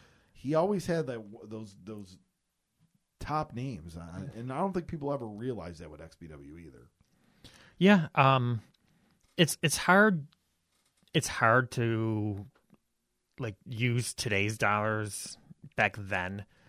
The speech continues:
Speaker 2: especially 'cause in the, in the nineties, like, we have a general idea of what, what's a fair price for an indie name, what's a fair price for a former E C W or W W E, W C W name, uh, at this point. But it was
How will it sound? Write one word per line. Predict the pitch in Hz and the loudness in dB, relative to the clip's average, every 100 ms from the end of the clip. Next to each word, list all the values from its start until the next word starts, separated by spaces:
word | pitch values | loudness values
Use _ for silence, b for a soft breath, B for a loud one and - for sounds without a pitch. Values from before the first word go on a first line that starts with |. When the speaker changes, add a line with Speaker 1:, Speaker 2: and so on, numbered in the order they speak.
| b | b
Speaker 2:
especially | 143 170 170 | 4 6 8
'cause | 147 123 | 6 2
in | 117 | -2
the, | 104 110 - | -4 -6 -8
in | 113 | -6
the | |
nineties, | 107 101 104 107 101 - b b b | -2 -2 -2 -4 -6 -10 b b b
like, | 175 175 _ _ _ _ | -4 -4 _ _ _ _
we | 175 | 4
have | 185 | 4
a | |
general | 147 160 143 120 | 6 6 6 6
idea | 117 113 107 | 2 2 0
of | 104 | -2
what, | 104 101 107 _ _ _ _ _ _ _ _ 92 - | 0 0 -2 _ _ _ _ _ _ _ _ -14 -8
what's | 120 110 | -6 -6
a | 110 | -8
fair | - 107 | 0 0
price | 107 110 101 110 | 0 -2 -4 -4
for | - 104 98 | -6 -4 -4
an | 101 | -6
indie | 98 101 | -6 -6
name, | 98 98 98 | -6 -4 -6
what's | 101 | -8
a | 107 | -8
fair | 110 | -6
price | 98 110 - | -4 -6 -6
for | |
a | 98 | -8
former | - 104 101 104 104 | -6 -6 -4 -4 -6
E | 110 | -8
C | 101 101 | -8 -6
W | 98 101 98 | -6 -6 -4
or | 98 | -4
W | 95 101 | -6 -10
W | 98 98 98 | -8 -6 -6
E, | 95 | -6
W | 101 95 | -6 -6
C | 113 | -8
W | 98 | -8
name, | 98 98 92 92 b b b b b b | -8 -6 -6 -10 b b b b b b
uh, | - 104 92 98 | 0 2 2 -2
at | 104 | -4
this | 95 143 | -2 -2
point. | - - 98 90 101 - b b b b b b b | -2 -6 -6 -6 -10 -12 b b b b b b b
But | 208 | 4
it | |
was | 214 165 | 6 6